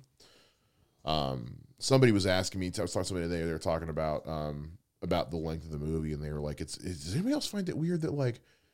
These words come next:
the movies that they just let be long end up being like ones?" I was like, "I guarantee you the Batman is three hours because of how much everyone liked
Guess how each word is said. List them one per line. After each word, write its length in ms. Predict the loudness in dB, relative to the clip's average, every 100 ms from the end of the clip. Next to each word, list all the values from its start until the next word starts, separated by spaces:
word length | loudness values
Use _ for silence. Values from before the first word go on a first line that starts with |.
| _ _ _ -2
the 80 | 4
movies 420 | 8 8 4 0
that 100 | 2
they 120 | 0
just 200 | 0 0
let 220 | 0 0
be 140 | 0 0
long 500 | 2 2 2 2 0
end 140 | -2
up 100 | -2
being 140 | -2
like 180 | 0 0
ones?" 160 | 0 2
I 60 |
was 100 | 4
like, 140 | 4 2
"I 40 |
guarantee 460 | 0 0 0 0 2
you 140 | 4
the 100 | 4
Batman 560 | 2 4 2 4 4 4
is 120 | 2
three 280 | 0 2 4
hours 460 | 6 6 6 2
because 600 | 2 0 0 0 4 6
of 120 | 4 2
how 180 | 2
much 220 | 4 2 2
everyone 480 | 2 2 2 2 2
liked 380 | 4 4 2